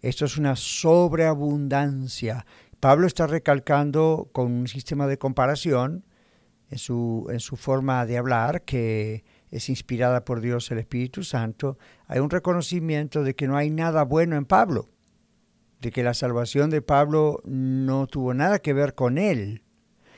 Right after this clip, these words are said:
Y amigo, amigo oyente, mi salvación, su salvación, para los que ya somos salvos por Cristo, no tiene nada que ver con nosotros. No había nada bueno en este servidor suyo, Daniel Catarizano, absolutamente nada bueno.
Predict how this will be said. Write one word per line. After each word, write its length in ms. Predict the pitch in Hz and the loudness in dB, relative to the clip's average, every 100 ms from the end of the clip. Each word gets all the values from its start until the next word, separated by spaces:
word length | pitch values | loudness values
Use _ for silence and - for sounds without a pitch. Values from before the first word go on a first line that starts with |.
| _ - | _ -2
Y 160 | 131 | 2
amigo, 300 | 131 160 175 | 2 2 2
amigo 220 | 170 147 | 2 4
oyente, 600 | 135 147 185 139 123 - - | 4 2 0 0 0 -2 -4
mi 320 | 131 147 208 | -2 0 2
salvación, 680 | - 220 127 120 127 110 110 | 4 4 4 0 0 0 -2
su 280 | - 160 196 | -2 0 0
salvación, 800 | 202 160 127 - 113 110 107 - _ _ _ _ _ - | 2 2 0 -2 0 0 -2 -8 _ _ _ _ _ -2
para 160 | 120 | -2
los 140 | 110 110 | 0 -2
que 140 | 117 | 0
ya 120 | 117 | 0
somos 280 | 127 147 131 | 0 -2 0
salvos 280 | 131 131 127 | 0 0 0
por 200 | 123 117 | -4 -6
Cristo, 440 | - 113 - 120 - | -4 -6 -2 -4 -2
no 120 | 143 | -2
tiene 280 | - 190 175 | -2 -2 0
nada 180 | 202 202 | 0 0
que 140 | 170 | 0
ver 160 | 175 175 | -2 0
con 160 | 170 | -2
nosotros. 1120 | 127 110 - 196 190 - - - - - - _ _ _ _ _ _ _ _ _ _ - | 0 -2 -2 0 0 -2 -12 -10 -12 -14 -20 _ _ _ _ _ _ _ _ _ _ -8
No 180 | 143 180 | -2 0
había 300 | 196 226 180 | 4 6 6
nada 300 | 190 180 147 | 6 4 4
bueno 360 | 147 202 156 | 4 4 4
en 100 | 120 | 2
este 260 | 131 - 135 | 0 -2 -4
servidor 520 | 151 120 123 123 117 | -2 -2 0 -2 -2
suyo, 400 | - 123 113 110 | -2 -2 0 -2
Daniel 280 | 107 110 110 | -2 -4 -6
Catarizano, 760 | 120 - - 113 - 98 117 - | -6 -8 -8 -6 -4 -4 -6 -2
absolutamente 1120 | 165 156 - 151 156 220 - 160 156 160 143 | -2 -2 -2 0 0 -2 0 0 0 -2 -2
nada 280 | 127 135 127 | -2 0 -2
bueno. 420 | 113 - - - | -2 -6 -10 -16